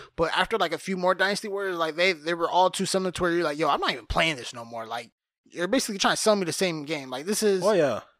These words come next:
Speaker 1: I'm like, "Yo, this is not two K or, or, or Madden N F L."
Speaker 2: Or
Speaker 1: Like, it's
Speaker 2: Call
Speaker 1: not
Speaker 2: of Duty.
Speaker 1: Yeah, like, it's not even those type of games. Like, yo, you, you can't sell me on the same thing.
Speaker 2: And people are gonna yell at me and say, "Call of Duty has, Call of Duty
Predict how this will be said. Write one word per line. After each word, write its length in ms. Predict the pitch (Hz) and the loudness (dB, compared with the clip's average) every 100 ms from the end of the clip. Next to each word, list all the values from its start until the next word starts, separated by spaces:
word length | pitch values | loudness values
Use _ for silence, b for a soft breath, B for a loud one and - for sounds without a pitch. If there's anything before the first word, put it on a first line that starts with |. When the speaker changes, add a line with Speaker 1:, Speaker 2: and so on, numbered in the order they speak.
| _ _ - | _ _ -10
Speaker 1:
I'm 120 | 180 | -4
like, 140 | 185 170 | -2 2
"Yo, 120 | 175 | 2
this 160 | 214 160 | 2 0
is 60 | |
not 240 | 185 175 - | 2 2 0
two 160 | 202 | -6
K 220 | - 196 | -2 0
or, 100 | 170 156 | 2 0
or, 640 | 151 143 139 120 147 139 | 0 -2 -4 -6 -6 -6
or 40 | |
Madden 440 | 139 147 165 165 156 | -10 -4 -2 0 -4
N 140 | 156 | -6
F 140 | 143 - | -8 -8
L." 60 | - | -8
Speaker 2:
Or 100 | 117 | -6
Speaker 1:
Like, 100 | 123 | -4
it's 80 | 156 | 4
Speaker 2:
Call 160 | 143 123 | 6 6
Speaker 1:
not 60 | |
Speaker 2:
of 60 | 113 | 4
Duty. 520 | 123 120 117 110 107 - b b b - | 0 0 -2 -4 -8 -14 b b b 0
Speaker 1:
Yeah, 220 | 185 139 | 2 4
like, 180 | 139 196 | 2 2
it's 120 | 226 | 4
not 120 | 208 | 4
even 160 | 180 180 | 4 2
those 160 | 175 | 4
type 180 | 202 156 | 4 2
of 80 | 123 | 2
games. 400 | 180 151 113 117 | 2 2 0 -8
Like, 180 | 131 139 | -8 2
yo, 160 | 180 | 4
you, 140 | 143 190 | 4 -2
you 180 | 165 | -6
can't 220 | 185 185 139 | -2 -2 4
sell 200 | 220 190 | 4 4
me 100 | 165 | 2
on 100 | 143 | -2
the 60 | |
same 240 | - 160 139 | -2 -4 -4
thing. 140 | 151 | -4
Speaker 2:
And 120 | 123 | -4
people 240 | 135 117 110 | -4 -4 -4
are 60 | |
gonna 240 | 107 104 101 | -2 -4 -4
yell 200 | 101 101 | -6 -6
at 60 | |
me 120 | 104 | -8
and 80 | 104 | -10
say, 280 | - 104 110 B B - | -10 -12 -12 B B -4
"Call 260 | 339 330 | 0 2
of 80 | 302 | 2
Duty 280 | 269 349 320 | 6 8 8
has, 260 | 320 302 294 B B | 8 4 0 B B
Call 200 | 269 285 | 2 4
of 80 | 285 | 4
Duty 200 | 294 | 4